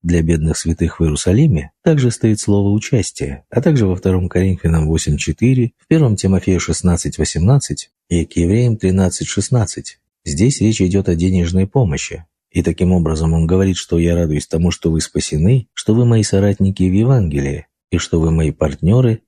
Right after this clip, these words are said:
в деле распространения Евангелия через ваши дары,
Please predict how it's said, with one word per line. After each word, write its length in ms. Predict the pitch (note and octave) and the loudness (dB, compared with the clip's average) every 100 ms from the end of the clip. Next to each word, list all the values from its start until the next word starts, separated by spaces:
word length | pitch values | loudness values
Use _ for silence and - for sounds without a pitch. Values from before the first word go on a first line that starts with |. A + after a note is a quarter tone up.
| - | -4
в 60 | |
деле 260 | F2 D3+ D3+ | 0 2 2
распространения 920 | A#2 G#2 - F2 - F2+ F2 D#2 C#2+ | 0 -2 -4 -4 0 2 2 2 0
Евангелия 720 | C#2+ E2 A#2 A2 G2+ F#2+ F#2+ - _ | 0 0 2 2 2 0 -2 -6 _
через 280 | - E2 D#2 | -4 -2 2
ваши 280 | C#3 F3+ G#2 | 2 0 0
дары, 420 | F#2+ E2+ E2+ - | 0 0 -2 -4